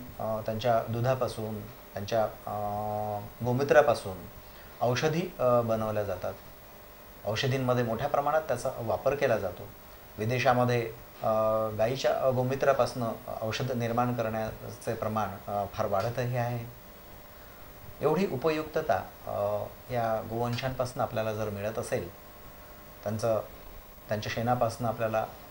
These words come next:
अ, गांडूळ खत मिळतं. Even हे गोवंश संपल्यानंतर सुद्धा तुम्हाला मदत करतात. त्यांची हाडं असो, त्यांचं चामडं असो, देवतुल्य असं ह्या, यांना मानलं गेलेलं आहे.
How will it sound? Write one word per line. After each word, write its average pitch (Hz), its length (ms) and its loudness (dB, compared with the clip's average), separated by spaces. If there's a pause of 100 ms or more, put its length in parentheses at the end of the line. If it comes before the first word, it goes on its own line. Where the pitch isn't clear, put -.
अ, 120 80 -4
गांडूळ 113 340 0 (140)
खत 127 180 2
मिळतं. 101 360 -2 (1900)
Even 131 280 6 (960)
हे 170 120 4
गोवंश 147 480 4
संपल्यानंतर 131 640 2
सुद्धा 127 280 -2
तुम्हाला 120 300 -2
मदत 107 260 -4 (100)
करतात. 95 260 -6 (840)
त्यांची 104 220 -4
हाडं 113 240 4
असो, 104 300 0
त्यांचं 98 220 -4
चामडं 117 420 4
असो, 101 340 -4 (1700)
देवतुल्य 170 720 4 (380)
असं 131 220 6
ह्या, 120 520 6
यांना 113 220 0
मानलं 110 360 -2
गेलेलं 104 300 -2
आहे. - 260 -2